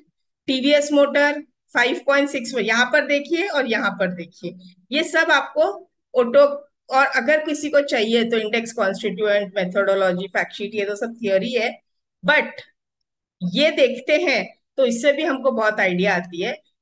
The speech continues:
Let us say अगर मुझे ये देखना है कि health care index या आईटी index, चलिए कभी आईटी index ऊपर है तो आईटी index में क्या देखना है मुझे, कौन से stock जो है उस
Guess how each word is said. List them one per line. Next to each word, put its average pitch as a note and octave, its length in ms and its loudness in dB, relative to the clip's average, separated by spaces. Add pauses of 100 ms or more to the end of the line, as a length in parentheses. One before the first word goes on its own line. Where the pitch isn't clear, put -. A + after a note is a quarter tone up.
Let B3 200 2
us C#4+ 160 2
say D#4+ 80 0
अगर C#4 260 2
मुझे C#4 280 -2
ये A#3 200 2
देखना A#3 360 0
है G3+ 220 0 (420)
कि D4+ 540 -2 (1700)
health C#4 400 0
care C#4 200 2
index A#3 440 -2
या B3+ 160 4 (140)
आईटी B3 320 0
index, F#3 380 0
चलिए F3 340 -4 (500)
कभी B3+ 200 2
आईटी A#3 340 0
index B3+ 320 0
ऊपर G#3 320 0
है F#3 200 -2 (640)
तो D4+ 120 -2
आईटी B3 340 0
index B3 340 0
में B3+ 140 0
क्या A#3 160 2
देखना F#3 340 -4
है D#3 200 -6
मुझे, D3+ 280 -10 (380)
कौन B3 240 2
से D4 180 6
stock - 460 -2 (100)
जो B3 140 2
है F#3+ 220 -2 (960)
उस C#4+ 200 0